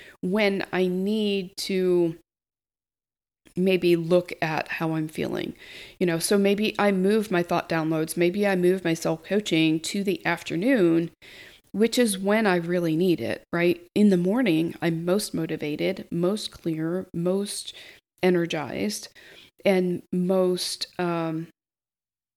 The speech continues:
creative. So what if I moved my thought downloads and my self-coaching to the afternoon when it's a really good opportunity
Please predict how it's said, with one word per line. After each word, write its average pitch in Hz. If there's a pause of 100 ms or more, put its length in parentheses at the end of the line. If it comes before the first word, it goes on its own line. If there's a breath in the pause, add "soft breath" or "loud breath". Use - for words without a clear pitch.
(120)
creative. 185 (800)
So 208
what 202
if 262
I 208
moved 202
my 185
thought 180
downloads 190
and 170
my 175
self-coaching 185 (400 loud breath)
to 247
the 214
afternoon 196 (760)
when 226 (360)
it's -
a 196
really 196
good 190
opportunity 180